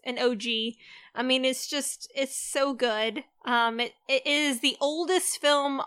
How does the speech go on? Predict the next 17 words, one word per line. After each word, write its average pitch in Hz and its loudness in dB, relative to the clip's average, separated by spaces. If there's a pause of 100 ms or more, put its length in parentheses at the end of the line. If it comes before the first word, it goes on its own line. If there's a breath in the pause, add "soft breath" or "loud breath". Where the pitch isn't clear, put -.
on 247 2
this 247 -2
bracket, 233 2
and 233 -4
I 226 2
still 240 -4
think 233 -4
it 220 -4
holds 233 -2
up 226 0 (600)
more 254 2
than 240 2
any 233 2
of 214 0
the 220 0
older 220 -2
films. 208 -8